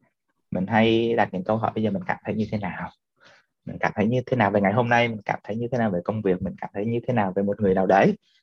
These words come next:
Thì đó, mình đang học cách để mà, mà đọc, để mà cảm nhận cái cuộc sống thông qua cảm xúc của mình, ngoài cái việc thông qua lý trí của mình, à, để hiểu hơn về bản thân mình và cũng để mà khám phá thêm về cuộc sống.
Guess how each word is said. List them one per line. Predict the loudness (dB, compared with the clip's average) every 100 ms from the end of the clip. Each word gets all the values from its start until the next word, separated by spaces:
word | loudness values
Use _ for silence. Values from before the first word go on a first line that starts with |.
| -4
Thì | 2
đó, | 4 4
mình | 2
đang | 2 0 0
học | -2 2
cách | 0 0
để | -2 -2
mà, | -2 -4 -8 _ _ -6
mà | -2
đọc, | 0 -2 _ _ -6
để | -4
mà | -2
cảm | -4 -2
nhận | -2
cái | -2 0
cuộc | -2
sống | 0 -2 0 -2 -4 -8 -4
thông | 0 2
qua |
cảm | 2 0
xúc | 0 0
của | 0
mình, | -2 -6 -10 _ _ _ _ _
ngoài | -2 -2 0
cái | 0
việc | 0
thông | 0 0
qua | 2
lý | 4
trí | 4 2
của | 2 -2
mình, | -4 -10 -18 -20 -20 -20 -20 _ _ -10
à, | -6 -2
để | 0
hiểu | 4 4
hơn | 4 2
về | 2
bản | 0 0
thân | 0
mình | 0 -2
và | -4 -6
cũng | -8 -8 -4 -2
để | -2 -2
mà | -4 -4
khám | -2
phá | 0 0
thêm | 0
về | 0
cuộc | -2
sống. | -2 -2 -2